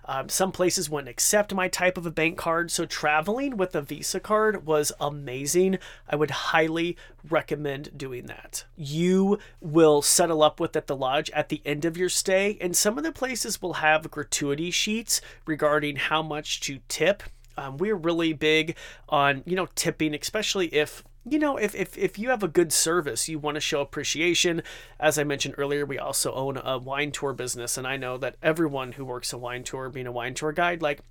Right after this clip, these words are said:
you wanna get tipped for the service. So some of the places, I remember Tent Swallow Safari Lodge had a guide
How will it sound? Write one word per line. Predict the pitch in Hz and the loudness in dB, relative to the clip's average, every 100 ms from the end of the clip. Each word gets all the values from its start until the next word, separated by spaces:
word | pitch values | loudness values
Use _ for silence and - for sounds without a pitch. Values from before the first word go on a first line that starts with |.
| - | -10
you | 175 | -6
wanna | 185 214 | -2 -2
get | 214 214 | -2 -4
tipped | - 240 - | -2 -2 -2
for | - 147 | -4 -8
the | 131 | -4
service. | - 151 135 127 | -2 -2 -4 -4
So | - 160 151 - - - | 0 2 0 -4 -18 -2
some | - 196 196 | 4 6 8
of | 214 190 | 6 4
the | 165 180 | -2 -2
places, | 170 - 156 143 160 156 | -2 0 0 0 -2 -2
I | 143 | -2
remember | 143 143 143 139 | -2 -2 -4 -4
Tent | 127 - 175 | -6 -6 -4
Swallow | - 143 139 143 | -4 -2 -2 -2
Safari | - 139 139 135 135 | -4 -4 -4 -4 -2
Lodge | 135 135 139 | 0 0 -2
had | - 151 | 0 0
a | 143 | 0
guide | 135 135 131 135 170 202 | -4 -2 0 4 4 2